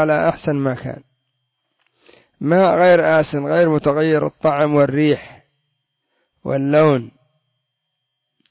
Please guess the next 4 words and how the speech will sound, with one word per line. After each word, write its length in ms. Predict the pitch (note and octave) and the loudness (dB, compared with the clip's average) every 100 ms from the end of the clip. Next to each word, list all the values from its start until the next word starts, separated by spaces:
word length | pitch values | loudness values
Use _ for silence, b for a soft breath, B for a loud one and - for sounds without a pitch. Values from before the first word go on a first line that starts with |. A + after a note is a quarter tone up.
| b b b - | b b b -4
لبن 640 | D3+ F3 F3+ F3+ F3 D#3 | 0 2 4 2 2 -2
لم 160 | E3 D#3+ | 0 2
يتغير 580 | D#3 D#3 D#3 D#3+ D#3 | 2 2 2 2 2
طعمه 520 | C3+ D#3 C3+ C#3 A#2+ | 2 0 0 -4 -8